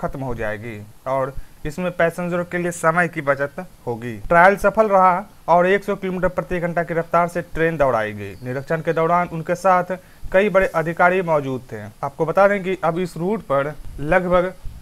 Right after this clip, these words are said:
विद्युतीकरण का काम कंप्लीट हो चुका है और ऐसे में अब अगला महीना से हो सकता है कि इस रूट पर इलेक्ट्रिक इंजन से ट्रेन भी चलाई जा सके। जिन ट्रेनों का संचालन पहले चरण में देखने को मिलेगा, उनकी लिस्ट रेलवे जारी करेगा और नए वीडियो में हम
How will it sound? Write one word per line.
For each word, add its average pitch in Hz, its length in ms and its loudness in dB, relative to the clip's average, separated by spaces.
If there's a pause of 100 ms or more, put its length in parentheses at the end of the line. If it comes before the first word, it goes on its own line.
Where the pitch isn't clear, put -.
विद्युतीकरण 156 720 0 (220)
का 151 100 2
काम 175 340 0 (320)
कंप्लीट 180 380 -2
हो 202 160 0
चुका 123 280 -4
है 107 160 -10 (240)
और 156 140 4
ऐसे 180 220 2
में 196 60 -4
अब 185 260 2
अगला 175 320 2
महीना 170 400 -2 (300)
से - 140 -6
हो 175 160 0
सकता 196 280 0
है 190 100 6
कि 180 120 -8
इस 185 120 -6
रूट 180 240 -2
पर 180 140 2
इलेक्ट्रिक 165 500 -4
इंजन 170 300 -2
से 170 120 -2 (100)
ट्रेन 170 360 -4 (100)
भी 147 180 -8
चलाई 151 360 0
जा 127 160 -4
सके। 113 320 -12 (400)
जिन 175 240 -4
ट्रेनों 190 280 0
का 202 180 4 (460)
संचालन 180 500 -2
पहले 170 300 0
चरण 202 300 0
में 196 120 -2
देखने 170 280 -4
को 175 120 -10
मिलेगा, 175 280 -2
उनकी 170 300 -4
लिस्ट 185 360 -4 (380)
रेलवे 165 280 0
जारी 175 280 2
करेगा 131 360 0
और 139 240 -2
नए 160 220 0
वीडियो 156 300 -4
में 165 180 -6
हम 147 180 -12